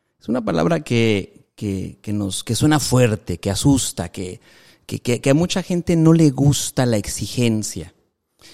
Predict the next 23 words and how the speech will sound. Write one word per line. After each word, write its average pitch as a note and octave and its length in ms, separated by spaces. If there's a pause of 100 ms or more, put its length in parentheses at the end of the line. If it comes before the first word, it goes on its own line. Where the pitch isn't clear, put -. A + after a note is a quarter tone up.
Y C#3 140
aquí C#3 200
yo G3+ 100
me G#3 120
refiero D#3+ 500
no E3 140
solo F#3 200
a F3 60
la D#3 100
exigencia C#3 580
que B2 100
tú B2+ 120
le B2 120
das B2 240
a A#2 60
los G2+ 240
demás, G2 460
no, B2+ 260
no D3 160
me F3+ 100
refiero C3+ 340
a A2+ 80
eso. - 300